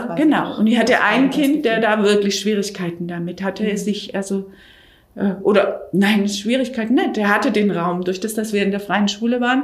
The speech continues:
Speaker 1: Mhm.
Speaker 2: hatte der den Raum, sich viel zu bewegen. Ähm, jetzt habe ich den Faden verloren. Wo wollte ich jetzt hin?
Speaker 1: <laughs> Ich bin auch gerade überlegen, wo wir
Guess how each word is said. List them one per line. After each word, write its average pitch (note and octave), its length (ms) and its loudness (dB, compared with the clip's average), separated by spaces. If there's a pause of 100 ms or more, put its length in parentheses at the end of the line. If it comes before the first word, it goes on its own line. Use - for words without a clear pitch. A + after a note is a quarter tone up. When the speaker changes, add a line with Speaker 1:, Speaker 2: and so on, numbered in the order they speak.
Speaker 1:
Mhm. G3 140 -2 (800)
Speaker 2:
hatte E3+ 200 0
der D#3+ 160 -4
den - 280 -6
Raum, D#3 340 -2 (260)
sich - 420 -6 (260)
viel G3+ 460 -4
zu F#3+ 180 -6
bewegen. G3 680 -2 (600)
Ähm, G3 440 -6
jetzt G#3 180 -2
habe G3+ 120 0
ich G3 60 -2
den F#3+ 80 0
Faden F#3 300 -4
verloren. F3+ 380 -6
Wo G3 140 -2
wollte G3 220 -2
ich G#3 100 2
jetzt - 120 -4
hin? C4+ 120 4
Speaker 1:
<laughs> C4+ 400 -4
Ich - 120 -20
bin - 140 -18
auch E3+ 100 -14
gerade E3+ 200 -14
überlegen, F3 460 -8
wo E3 100 -12
wir E3+ 200 -10